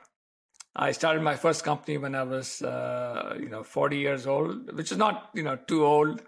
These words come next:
Uh, but I tell, uh, young people these days that, um, as they're especially graduating from college, is that,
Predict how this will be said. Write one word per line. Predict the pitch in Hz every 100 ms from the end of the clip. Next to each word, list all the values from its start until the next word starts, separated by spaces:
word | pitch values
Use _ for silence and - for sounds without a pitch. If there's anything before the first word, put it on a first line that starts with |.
| - - - - _
Uh, | 127 135
but | 120 147
I | 147 147 - - _
tell, | 339 170 165 165 165 -
uh, | 143 135 135 131
young | 131 143 175 180
people | 180 165 - 147
these | 139 143 135
days | 143 135 131
that, | - 131 127 127 _ -
um, | 131 127 127 123 - -
as | 123 123
they're | 131
especially | - 139 - 131
graduating | 127 131 135 131 127
from | - 120 120
college, | 131 123 127 120 127
is | 123 -
that, | 127 120 -